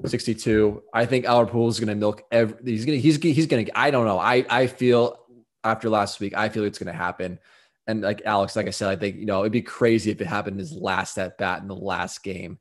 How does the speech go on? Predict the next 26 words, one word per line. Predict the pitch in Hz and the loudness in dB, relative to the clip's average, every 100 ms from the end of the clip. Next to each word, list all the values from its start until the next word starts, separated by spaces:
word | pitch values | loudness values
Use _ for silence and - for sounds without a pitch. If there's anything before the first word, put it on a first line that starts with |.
| _ _ - | _ _ -8
of | 101 | -6
the | 92 | -6
season. | - 202 90 92 | -8 -8 -8 -8
If | |
he | 101 | -6
had, | 95 | -6
it | 113 | -4
was | 104 | -6
sitting | - 120 | -2 -2
at | 110 | -2
six | - 113 | -6 -4
ninety-nine, | 113 107 101 98 101 98 - _ - | -2 -2 -2 -2 -2 -4 -10 _ -8
and | 104 | -6
that | 95 | -2
last | 101 98 107 | -2 -4 -6
at | 87 | -4
bat, | 98 98 | -4 -4
he | 95 | -6
managed | 92 92 - | -8 -10 -12
to | |
get | 95 87 | -14 -12
one, | 95 | -10
that'd | 92 90 | -10 -12
be, | 95 | -12
that'd | 95 | -12
be, | 95 95 | -12 -18